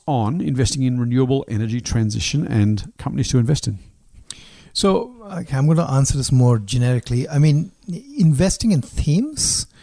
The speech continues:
Speaker 2: as such is hard, largely because if, if a particular, if you wanna invest in a theme, then you probably wanna take a basket-like approach, right?
Speaker 1: Right.
Speaker 2: So I'll give you an example. If you wanna invest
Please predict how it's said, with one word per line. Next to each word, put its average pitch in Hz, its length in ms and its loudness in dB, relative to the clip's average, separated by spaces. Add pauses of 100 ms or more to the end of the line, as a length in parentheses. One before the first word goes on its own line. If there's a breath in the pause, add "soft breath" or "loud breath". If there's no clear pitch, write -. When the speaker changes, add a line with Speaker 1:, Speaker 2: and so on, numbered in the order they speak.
(360 loud breath)
Speaker 2:
as 120 160 -4
such - 460 -2
is 139 180 0
hard, 117 480 -2 (680 loud breath)
largely 151 400 2
because 135 500 0
if, - 560 -6 (420)
if - 160 -2
a 147 60 2
particular, 165 320 -2
if 175 140 -4
you 175 60 4
wanna 208 120 4
invest 156 320 0
in 147 60 2
a 123 60 0
theme, 113 420 0
then 127 160 2
you 127 220 2 (200)
probably 139 240 2
wanna 131 160 2
take 131 140 -2
a 123 80 -2
basket-like 123 880 -6
approach, - 480 -6 (180)
right? 90 180 2
Speaker 1:
Right. - 140 -4 (340 loud breath)
Speaker 2:
So 135 420 2
I'll 135 100 -6
give 127 120 -10
you - 20 -6
an 127 80 -4
example. 120 400 -4
If - 80 -2
you 165 80 6
wanna 165 160 4
invest 143 520 0